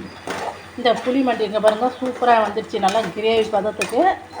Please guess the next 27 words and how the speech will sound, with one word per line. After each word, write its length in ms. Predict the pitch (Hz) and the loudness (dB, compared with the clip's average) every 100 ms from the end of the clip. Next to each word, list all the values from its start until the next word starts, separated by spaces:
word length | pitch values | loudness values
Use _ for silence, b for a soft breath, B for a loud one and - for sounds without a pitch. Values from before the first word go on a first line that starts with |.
| - - - - - | -14 -14 -16 -12 -6
உங்களுக்கு 280 | 226 220 247 | 0 0 4
இன்னும் 180 | 277 254 | 4 4
கொஞ்சம் 200 | 233 233 | 0 -2
கெட்டியா 280 | 226 262 254 | 0 4 4
வேணும்னா 200 | 240 285 | 6 2
வச்சுக்கலாம். 380 | - 214 196 - - | 0 -2 -4 -4 -2
எனக்கு 200 | 220 220 | -2 -2
வந்து 140 | 240 269 | -2 -2
இது 100 | 220 | -2
மாதிரி 160 | 220 214 | -4 2
தான் 160 | 233 214 | 2 2
வேணும், 280 | 208 277 320 320 | 2 2 2 4
சாதத்துக்கு 440 | 214 233 220 202 196 | 4 4 0 -6 -6
போட்டு 160 | 202 - | -8 -2
பிசைஞ்சு 320 | 202 190 233 214 | -2 -2 -8 -2
சாப்பிட்றதுக்கு. 580 | 202 202 196 170 170 254 320 - - - - - | 0 0 -2 -4 -4 -2 -2 -2 -18 -20 -16 -6
இது 100 | 208 202 | 0 4
லாஸ்ட்டாக 460 | 220 233 - 262 220 | 4 4 6 6 6
இறக்கும் 340 | 226 233 220 | 4 0 0
போது 120 | 254 254 214 | 0 0 -2
கொஞ்சம் 320 | 208 254 226 202 | -2 -2 -2 -2
ஜீரக 320 | 220 208 196 165 | 0 2 0 -4
பொடி 140 | 147 170 | -4 -6
போட்டுக்கணும், 440 | 165 165 175 170 - - - - - - - | -8 -8 -8 -12 -16 -20 -20 -20 -20 -12 -6
ஒரு 100 | 185 208 | -2 2
கால் 160 | 196 - | 2 2
ஸ்பூன், 240 | 220 185 | -8 -10